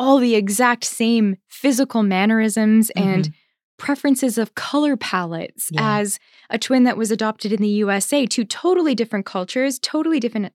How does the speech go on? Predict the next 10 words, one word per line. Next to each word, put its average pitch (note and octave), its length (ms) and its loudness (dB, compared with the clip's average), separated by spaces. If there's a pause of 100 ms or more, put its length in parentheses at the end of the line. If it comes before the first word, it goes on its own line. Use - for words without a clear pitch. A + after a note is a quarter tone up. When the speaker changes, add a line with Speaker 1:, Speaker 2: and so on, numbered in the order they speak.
(140)
Speaker 1:
aesthetics, G3 680 -6 (340)
totally D4+ 360 2
different C4 280 -2
ways A3+ 180 -2
of F#3+ 80 -6
expressing F#3+ 500 -6
yourself, F#3+ 340 -4
totally C#4 360 0
different A3+ 280 -2
families. A3+ 540 0